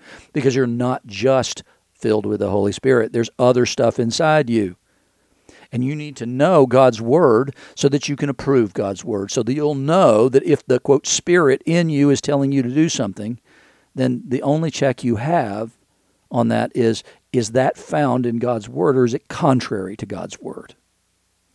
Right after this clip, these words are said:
If it's contrary to God's Word, then it's not God's Spirit speaking to you. And that's what he's saying here. He's talking about the role of the law and the value of the law. He's saying that it, it's not that it doesn't have any value.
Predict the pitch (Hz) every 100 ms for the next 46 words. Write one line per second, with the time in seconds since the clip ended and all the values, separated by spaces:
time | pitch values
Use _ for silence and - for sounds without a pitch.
0 | - 113 - 135 147 170 151 156 151 233
1 | 185 135 123 - _ _ 117 104 - 120
2 | 113 147 127 - 117 110 - 131 131 104
3 | 117 110 113 165 - 196 131 - 139 131
4 | 101 104 110 - 196 185 151 - - -
5 | 143 135 117 160 220 202 135 123 110 113
6 | 135 127 110 147 139 135 104 92 104 110
7 | - 120 135 - 220 147 123 127 156 135
8 | 147 170 180 - 135 147 139 127 127 123
9 | 104 101 147 220 135 87 101